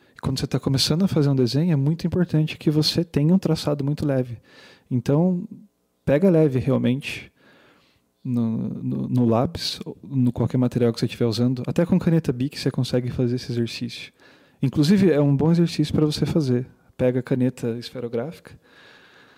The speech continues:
segura ela mais pra trás e vai passando bem de levinho. Você consegue perceber que começa a sujar a folha, já vai colocando alguma coisa na folha. Nessa fase inicial do desenho,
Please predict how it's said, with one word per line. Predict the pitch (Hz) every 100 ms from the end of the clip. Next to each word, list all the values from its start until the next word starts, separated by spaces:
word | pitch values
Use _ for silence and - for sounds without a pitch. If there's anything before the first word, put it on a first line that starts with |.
| _ _ _ _ _ -
segura | - - 120 127 127
ela | 117 123
mais | 120 117
pra | -
trás | - 123 156 165 - - -
e | 131
vai | 123 143
passando | 143 - 147 135
bem | 147
de | 147
levinho. | 147 127 120 117
Você | - 113
consegue | 123 120 - 123 127
perceber | - 127 - 120 120 123
que | - 127 123 -
começa | - 127 127 - 151
a |
sujar | - 139 123 127
a |
folha, | 123 - 131 117 110
já | 117
vai | 113 117
colocando | 131 120 - 117
alguma | 117 117 113
coisa | 117 113 117
na |
folha. | 113 - 107 110 117 _ _ _ _ _ _ _ - - _ - _ _ _ _ -
Nessa | 131 147 - -
fase | 123 139 165 127
inicial | 120 - 120 117
do | 117
desenho, | 113 113 139 156